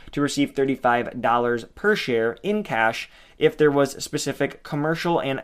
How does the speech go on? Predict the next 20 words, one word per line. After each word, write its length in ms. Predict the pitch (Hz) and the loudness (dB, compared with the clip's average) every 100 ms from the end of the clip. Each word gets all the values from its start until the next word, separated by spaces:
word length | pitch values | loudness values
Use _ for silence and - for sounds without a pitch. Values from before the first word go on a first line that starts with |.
| - | -10
clinical 640 | - 160 185 190 180 175 139 | -6 -2 0 2 4 4 4
milestones 640 | 131 131 131 - 131 123 | 4 4 4 0 -4 -4
achieved. 360 | 113 - 135 127 | -6 -4 -2 0
I'm 80 | 123 | 0
not 180 | 123 | -2
quite 220 | - 123 - | -2 -6 -4
sure 280 | 127 123 - - - | -4 -4 -4 -20 -8
what 240 | 113 117 123 | -2 -2 -2
those 320 | 120 113 104 - | -2 -2 -2 -4
are 220 | 110 110 | 0 0
as 180 | - 113 | -2 -4
well, 220 | 143 165 | 4 6
but 100 | 160 | 6
it 40 | 165 | 2
looks 240 | 190 - | 0 2
like 160 | 160 156 | 0 4
Johnson 340 | 151 147 147 | 2 2 -2
and 100 | 143 | -2
Johnson 400 | 135 131 127 127 | 0 0 0 -4
knew 320 | 123 123 120 | -2 0 0